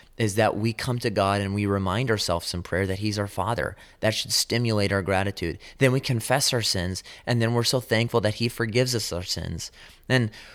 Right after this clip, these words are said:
we often forget this in our prayer life. We just ask God for things, and maybe we say, "Lord, thank you for this day." But it doesn't really go beyond that. One of the reasons why so many people worry today is because they are so ungrateful.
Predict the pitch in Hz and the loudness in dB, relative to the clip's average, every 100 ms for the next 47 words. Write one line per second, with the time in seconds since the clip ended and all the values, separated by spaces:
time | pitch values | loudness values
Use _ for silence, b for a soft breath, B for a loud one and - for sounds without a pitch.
0 | B - 135 139 156 139 120 - 101 113 | B 2 6 6 6 4 2 0 2 2
1 | 107 92 - 92 87 - 101 98 90 85 | 2 -2 -2 -2 -4 0 2 4 2 -2
2 | - 107 110 117 - 104 117 - 110 98 | -2 0 0 0 0 -2 -2 -2 0 2
3 | 98 - 98 - 90 92 92 95 104 101 | 2 -2 -4 -2 -4 -2 -2 0 2 2
4 | 95 - 92 90 95 92 - 90 - 92 | 0 0 0 2 0 0 -2 -2 -2 -4
5 | - 82 90 - - 87 85 80 - B | -4 -4 -4 -4 0 0 0 -2 -8 B
6 | B - 110 90 120 127 87 117 110 90 | B -2 0 2 2 2 2 4 4 4
7 | 104 101 98 92 90 90 85 85 82 - | 4 4 2 2 2 2 0 -2 -4 -10
8 | B B B 131 135 117 117 127 113 104 | B B B 4 6 6 6 4 4 2
9 | 104 98 - 113 110 - 107 98 90 90 | 2 2 2 2 0 -2 -2 0 0 0
10 | 107 110 101 90 87 87 95 - 92 95 | 0 0 -2 -2 0 -2 -6 -6 -2 2
11 | 92 90 101 98 98 92 90 87 92 - | 2 2 0 2 0 -2 0 0 -2 -2
12 | 80 - | -4 -4